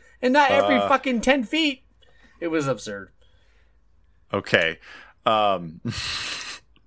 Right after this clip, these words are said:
Speaker 1: Oh, did you
Speaker 2: I
Speaker 1: not wanna
Speaker 2: wonder
Speaker 1: know
Speaker 2: if I,
Speaker 1: about <laughs>
Speaker 2: I, <laughs> I wonder
Speaker 1: I
Speaker 2: if
Speaker 1: thought
Speaker 2: it,
Speaker 1: I'd
Speaker 2: uh,
Speaker 1: spice up our "What Are You Playing?"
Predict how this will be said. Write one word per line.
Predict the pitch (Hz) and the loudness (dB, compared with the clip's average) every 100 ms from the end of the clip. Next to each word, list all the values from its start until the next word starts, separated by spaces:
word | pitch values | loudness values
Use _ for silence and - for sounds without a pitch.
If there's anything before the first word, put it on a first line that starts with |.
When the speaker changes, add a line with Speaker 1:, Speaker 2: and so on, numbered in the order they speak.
| _ - | _ -2
Speaker 1:
Oh, | 170 180 | 6 6
did | 156 196 | 6 2
you | 196 | 4
Speaker 2:
I | |
Speaker 1:
not | 190 | 6
wanna | 180 175 | 6 6
Speaker 2:
wonder | |
Speaker 1:
know | 165 170 | 6 6
Speaker 2:
if | 170 | 6
I, | 175 | 6
Speaker 1:
about | - - 339 - 427 - 440 415 - 302 | 6 4 6 6 6 4 2 -2 -4 -8
<laughs> | |
Speaker 2:
I, | - - - - - - - - 269 - 605 - 349 - - _ - - - - - 220 262 254 214 | 2 2 2 -2 -6 -8 -10 -6 -6 -6 -16 -6 -4 -4 -12 _ -10 -10 -10 -12 -8 -4 -2 -4 -4
<laughs> | |
I | - | -2
wonder | 135 160 175 | 0 4 8
Speaker 1:
I | |
Speaker 2:
if | 254 | 8
Speaker 1:
thought | 330 320 | 10 8
Speaker 2:
it, | 277 | 8
Speaker 1:
I'd | |
Speaker 2:
uh, | 214 101 | 6 4
Speaker 1:
spice | 98 208 208 | 4 4 4
up | 202 | 2
our | 175 151 | 4 2
"What | 151 160 | 2 2
Are | |
You | 160 147 | 0 -2
Playing?" | 147 139 123 | -2 -2 -4